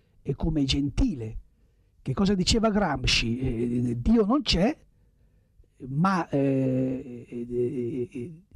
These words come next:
il, Dio è il partito, la secolarizzazione totale, la eliminazione di qualsiasi trascendenza.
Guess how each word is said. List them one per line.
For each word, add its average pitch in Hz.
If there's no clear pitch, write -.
il, 156
Dio 269
è 175
il 226
partito, -
la 151
secolarizzazione 214
totale, 170
la 190
eliminazione 254
di 285
qualsiasi -
trascendenza. 170